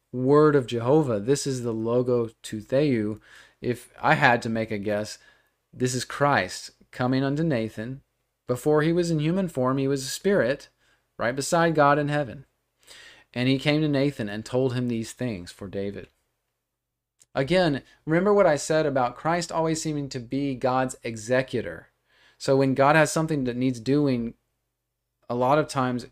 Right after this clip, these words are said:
Christ is given that authority and does it, especially in terms of judgment and authority.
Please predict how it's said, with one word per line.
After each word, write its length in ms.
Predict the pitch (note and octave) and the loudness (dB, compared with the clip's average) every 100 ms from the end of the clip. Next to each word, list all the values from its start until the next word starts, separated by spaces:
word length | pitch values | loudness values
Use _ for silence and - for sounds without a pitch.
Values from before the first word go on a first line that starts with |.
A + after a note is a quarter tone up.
| _ | _
Christ 420 | - C#3 D#3+ D#3+ | -2 2 4 2
is 120 | C3 | -2
given 260 | A#2+ C3+ B2+ | 2 2 2
that 140 | B2 | 0
authority 500 | A#2 - C3 C3 C3+ | -2 0 0 2 0
and 220 | B2+ A2+ | -4 -4
does 240 | A2+ A#2 G2+ | 0 0 -2
it, 100 | E2+ | -8
especially 440 | A2+ - A3 G#3+ G3+ | -10 -2 -2 0 -2
in 120 | D3 | -2
terms 320 | - D3 C#3+ | -2 -2 -2
of 140 | A#2+ G#2+ | -4 -2
judgment 520 | B2 B2 B2+ B2 A2+ | 2 2 2 -4 -4
and 120 | A2+ | -8
authority. 800 | G#2+ - B2+ C3 B2 - E2+ F2 | -10 -2 0 2 0 -4 -12 -14